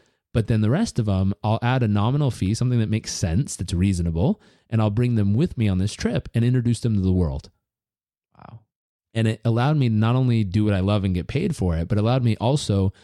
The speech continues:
Speaker 1: to realign with that original mission I had, which was introducing more people to the rest of the world in a firsthand experience so it, they, it could change their life as much as it did mine.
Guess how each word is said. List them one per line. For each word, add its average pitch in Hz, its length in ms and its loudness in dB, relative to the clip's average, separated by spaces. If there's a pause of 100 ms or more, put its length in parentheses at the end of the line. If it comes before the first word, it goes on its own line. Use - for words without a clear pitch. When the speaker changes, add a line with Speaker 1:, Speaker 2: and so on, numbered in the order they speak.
(320)
Speaker 1:
to 123 100 -2
realign 113 540 2
with 104 120 0
that 98 120 2
original 101 400 2
mission 101 380 0
I 90 80 0
had, 85 280 -2
which 87 140 -4
was 95 120 2
introducing 113 680 0
more 98 240 2
people 101 420 0
to 92 80 -2
the 87 100 2
rest 92 220 0
of 95 60 -2
the 87 80 0
world 90 400 2 (320)
in 104 80 0
a 92 80 0
firsthand 120 560 0
experience 90 640 0
so 101 120 2
it, 92 120 0
they, 101 100 4
it 104 240 0
could 98 120 0
change 95 300 0
their 104 200 2
life 87 260 -2
as 92 100 0
much 92 180 2
as 85 120 0
it 85 40 -2
did 80 160 -2
mine. 78 320 -4